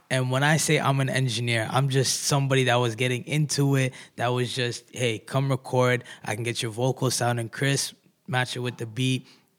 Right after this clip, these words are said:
you know, and then we're good to go." And he goes, um, "Yo, have you ever recorded a bass?"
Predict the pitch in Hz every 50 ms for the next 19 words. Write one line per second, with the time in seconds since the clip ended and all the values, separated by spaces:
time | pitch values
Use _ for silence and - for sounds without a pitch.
0 | _ _ 123 120 123 131 135 143 151 180 - - - - _ _ - _ _ -
1 | 123 123 123 117 117 117 110 113 123 127 120 - - 113 117 139 135 123 113 107
2 | - - 117 120 123 117 123 117 113 110 104 - - - - - _ _ _ _
3 | _ _ _ - - 110 107 107 107 104 98 101 147 - _ _ _ _ _ _
4 | _ - 120 156 165 147 117 117 117 123 131 131 123 123 120 117 - - 127 123
5 | 120 117 113 110 107 101 101 151 185 180 139 98 - - - -